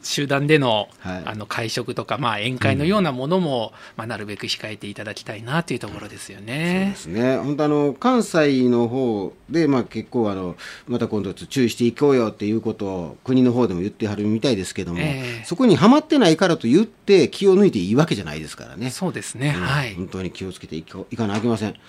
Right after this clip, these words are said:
Speaker 2: まあ、そういう中でですね、あの、瀬戸市でもそのワクチンの接種の話なんかもね、今日近づいてきてると思うんですけれども。
Speaker 1: はい。はい。
Speaker 2: うん。
Speaker 1: そうですね。あの、現在決まっておりますのが、
Speaker 2: はい。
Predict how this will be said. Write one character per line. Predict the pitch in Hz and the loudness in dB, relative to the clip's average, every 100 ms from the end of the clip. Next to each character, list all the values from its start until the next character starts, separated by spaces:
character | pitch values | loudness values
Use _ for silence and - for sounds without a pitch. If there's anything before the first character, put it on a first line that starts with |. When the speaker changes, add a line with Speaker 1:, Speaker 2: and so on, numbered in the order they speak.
| - - | -20 -2
Speaker 2:
ま | 220 | 0
あ、 | 214 | 2
そ | 311 | 4
う | |
い | 320 | 4
う | |
中 | 240 220 | 4 4
で | 180 151 | 6 6
で | 117 | 4
す | 104 139 | 0 2
ね、 | 156 120 78 | 4 4 0
あ | 123 | 0
の、 | 131 | 0
瀬 | 120 185 | 2 2
戸 | 302 | 2
市 | 269 196 | 4 6
で | 151 | 8
も | 120 101 | 6 2
そ | 104 | 0
の | 107 | 2
ワ | 233 | 2
ク | - | 2
チ | - 147 | 2 2
ン | 113 | 0
の | 90 | -2
接 | - 95 - | -10 -12 -10
種 | 110 104 101 98 98 98 | -6 -4 -2 -2 -2 -4
の | 101 | -4
話 | 113 110 85 | -2 -2 -2
な | 78 | -6
ん | 71 | -6
か | 69 | -8
も | 64 - - | -10 -12 0
ね、 | 175 113 - - | 2 2 -2 -8
今 | 98 | -6
日 | |
近 | - - | 2 4
づ | |
い | 98 | 4
て | 104 | 2
き | |
て | 127 | 0
る | 117 | 0
と | |
思 | 92 95 | 0 0
う | |
ん | 85 | -2
で | |
す | - | -4
け | 92 | -6
れ | 82 | -6
ど | 71 | -6
も。 | |
Speaker 1:
は | 69 - 151 | -6 2 2
い。 | |
は | 107 | 2
い。 | |
Speaker 2:
う | |
ん。 | 71 - - - | -4 -16 -20 -12
Speaker 1:
そ | - 208 | -2 0
う | |
で | 127 | 0
す | - | -2
ね。 | 120 117 - - | -2 -2 -8 -10
あ | - | -4
の、 | 123 | -2
現 | 131 233 | 4 4
在 | 240 147 107 95 - - | 6 2 0 -6 -10 -6
決 | |
ま | 135 | -6
っ | 131 | -4
て | - | -2
お | 127 | -2
り | 139 | 0
ま | 165 190 | 2 2
す | - | 0
の | 107 92 | -6 2
が、 | 120 | 6
Speaker 2:
は | 123 | 6
い。 | 73 | 4